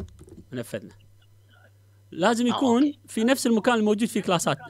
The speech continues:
Speaker 1: كلاسيك تيست. لازم يكون نفس المكان. حاليًا،
Speaker 2: آه.
Speaker 1: ها. شوي شوي احنا بنطور الموضوع،
Speaker 2: آه.
Speaker 1: نسوي باكجات، يعني مثل ما انت شايفني، لكن نتكلم شوي قدام عنهم.
Speaker 2: أوكي.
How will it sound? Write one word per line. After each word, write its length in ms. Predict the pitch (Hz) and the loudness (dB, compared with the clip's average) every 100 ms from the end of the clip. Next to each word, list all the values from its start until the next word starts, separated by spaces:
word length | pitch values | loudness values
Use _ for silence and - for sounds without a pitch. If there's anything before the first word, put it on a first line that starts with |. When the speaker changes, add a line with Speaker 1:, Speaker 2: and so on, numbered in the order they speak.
| 165 | -4
Speaker 1:
كلاسيك 380 | 185 165 156 - - - | 2 2 2 -8 -6 2
تيست. 440 | 151 - - - _ _ - | 2 2 -14 -20 _ _ -14
لازم 260 | 151 156 165 | -6 -4 -2
يكون 220 | 151 196 | -2 -2
نفس 180 | 190 131 | -2 -4
المكان. 300 | 107 - - - _ _ - _ _ _ _ _ _ | -8 -10 -20 -20 _ _ -20 _ _ _ _ _ _
حاليًا، 420 | - 170 180 156 117 | -2 0 2 2 0
Speaker 2:
آه. 100 | 160 | -4
Speaker 1:
ها. 60 | - - - | -6 -20 -4
شوي 200 | - 233 | 4 6
شوي 120 | 240 | 6
احنا 100 | 226 | 4
بنطور 360 | 208 220 233 214 | 2 4 4 6
الموضوع، 280 | 202 202 | 2 2
Speaker 2:
آه. 40 | 180 | 2
Speaker 1:
نسوي 200 | 170 165 | 4 2
باكجات، 500 | 151 147 156 131 123 | 2 0 0 -2 -4
يعني 200 | 113 117 | -6 -6
مثل 140 | 113 | -8
ما 60 | 123 | -10
انت 120 | - | -10
شايفني، 440 | - 123 - 147 | -12 -12 -10 -10
لكن 260 | 240 - 202 | -8 -8 -6
نتكلم 360 | 196 - 143 113 | -8 -4 -4 -4
شوي 160 | 117 | -10
قدام 320 | 110 101 98 | -12 -14 -14
عنهم. 180 | 90 95 - - _ _ _ _ _ _ _ _ _ - | -14 -20 -20 -20 _ _ _ _ _ _ _ _ _ -16
Speaker 2:
أوكي. 220 | 113 - | -16 -18